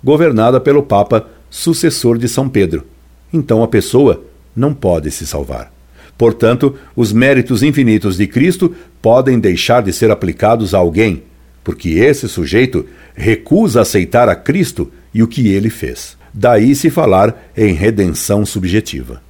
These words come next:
Os que viveram antes de Cristo podiam se salvar sim, tendo em vista os futuros méritos de Cristo, já que para Deus o tempo não existe.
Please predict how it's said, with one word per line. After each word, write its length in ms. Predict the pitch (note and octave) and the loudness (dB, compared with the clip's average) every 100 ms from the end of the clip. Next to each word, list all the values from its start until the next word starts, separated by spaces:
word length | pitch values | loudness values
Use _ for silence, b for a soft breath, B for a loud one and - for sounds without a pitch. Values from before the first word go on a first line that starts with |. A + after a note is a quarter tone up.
| _ B B | _ B B
Os 140 | F#2+ | -6
que 140 | - D3 | 0 2
viveram 420 | C3+ C#3 D#3+ B2+ | 4 4 2 2
antes 220 | C#3 A2 | 0 0
de 80 | G#2+ | -4
Cristo 420 | - C#3 F3 G2+ B B B | 0 0 0 -4 B B B
podiam 360 | A#2+ G#2 D3 D#3 | -2 2 2 2
se 160 | B2+ | 0
salvar 380 | A#2+ A#2 G2 C#3 | 0 0 2 0
sim, 240 | - C3 C3+ - _ _ _ _ - | 0 -4 -6 -14 _ _ _ _ -4
tendo 240 | G#2+ G#2+ | -2 0
em 80 | G2 | 0
vista 460 | F2+ C#3+ E3 D#3 C3+ B - | 2 2 2 0 -2 B -6
os 140 | - | -4
futuros 480 | G#2+ - D#3+ D#3+ F2+ | -4 0 2 2 2
méritos 480 | G#2 C3 C3 A#2+ G2 | 2 2 2 -2 -2
de 100 | A#2+ | -2
Cristo, 460 | C#3+ C3 - E2+ b b b | 0 -2 -2 -10 b b b
já 240 | D2 F2+ G#2+ | -6 0 0
que 120 | - | -2
para 240 | - F#2 | -2 -2
Deus 360 | D#2 F#2 D3+ G2 | 0 2 2 0
o 60 | E2+ | -2
tempo 320 | G#2 A#2 E2 | -2 -2 -2
não 120 | D#2+ | -4
existe. 520 | D#2+ C#2+ A#2 - - | -4 -2 -2 -2 -14